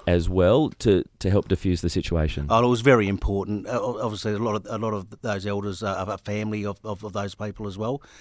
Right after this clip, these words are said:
Speaker 2: and, um, it was important for them to get the message out that, um, you know, it's, it's fine to protest, but how about we all just settle down, be calm,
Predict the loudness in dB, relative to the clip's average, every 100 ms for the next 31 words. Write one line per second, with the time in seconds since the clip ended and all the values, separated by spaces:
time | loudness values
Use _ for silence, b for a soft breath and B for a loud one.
0 | B B -6 -2 -2 0 -2 -2 -4 -6
1 | -6 -6 -6 -8 -8 -6 -6 -6 -6 -6
2 | -6 -6 -6 -4 -4 -6 -8 -8 -6 -4
3 | -4 -6 -10 -8 -8 -8 -12 -12 -10 -6
4 | -4 -4 -6 -6 -6 -8 -8 -8 -6 -6
5 | -6 -6 -6 -8 -8 -8 -8 -8 -8 -8
6 | -8 -8 -12 -12 -10 -8